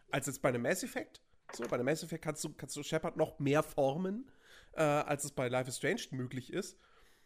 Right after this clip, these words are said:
Aber trotzdem, ähm, hatte ich nach diesen fünf Episoden, ähm,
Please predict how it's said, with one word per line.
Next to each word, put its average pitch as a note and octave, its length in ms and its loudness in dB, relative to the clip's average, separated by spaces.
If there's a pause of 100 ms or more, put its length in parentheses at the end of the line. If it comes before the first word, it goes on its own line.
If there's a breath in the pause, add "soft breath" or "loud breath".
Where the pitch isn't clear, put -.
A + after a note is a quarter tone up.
(280)
Aber D3 300 6
trotzdem, E3+ 760 2 (600)
ähm, D3+ 420 8
hatte F#3 300 2
ich - 160 -6
nach D#3+ 140 2
diesen D3+ 240 -2
fünf C4 220 0
Episoden, G3 720 0 (520)
ähm, D3 480 6